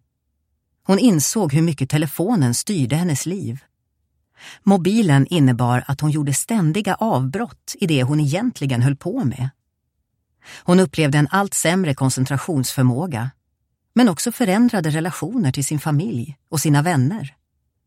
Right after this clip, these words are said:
Relationerna var försämrade eftersom hon inte var riktigt närvarande.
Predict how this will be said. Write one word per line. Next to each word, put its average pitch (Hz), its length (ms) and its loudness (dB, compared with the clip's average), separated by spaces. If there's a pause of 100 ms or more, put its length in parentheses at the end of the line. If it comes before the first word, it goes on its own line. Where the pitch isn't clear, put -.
(640)
Relationerna 233 680 2
var 131 120 2
försämrade 127 760 -4 (380)
eftersom 175 360 0
hon 135 180 4
inte 139 260 0
var 120 220 -2
riktigt 131 320 -6
närvarande. 131 880 -4